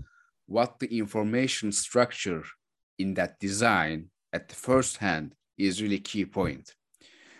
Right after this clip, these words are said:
For instance, let's say, um, <clears throat> you are designing a filter where you have to know how many choices that you might,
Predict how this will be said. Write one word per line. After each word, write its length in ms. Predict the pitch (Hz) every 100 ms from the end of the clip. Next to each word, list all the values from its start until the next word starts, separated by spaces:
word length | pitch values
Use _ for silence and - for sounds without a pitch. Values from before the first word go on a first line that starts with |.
| _
For 180 | - 110
instance, 400 | 113 - 107 98 101 - _ - - -
let's 220 | 110 104
say, 520 | - 113 95 90 82 _ _
um, 420 | 110 90 87 87 -
<clears throat> 40 | -
you 300 | 123 98 95
are 180 | 92 90 _ _
designing 540 | 104 95 90 87 85 85
a 60 |
filter 460 | 80 113 101 92 85 - _ _ _ _
where 760 | - 95 95 92 90 90 90 87 _ _
you 140 | 101
have 180 | 95 110
to 120 | -
know 480 | 107 113 98 87 87 -
how 200 | 110 123
many 680 | 117 113 98 90 90 85 _ _ _ _ -
choices 880 | - 127 127 - 87 - - - - _ _ -
that 260 | 92 85
you 140 | 95 95
might, 440 | 90 85 85 82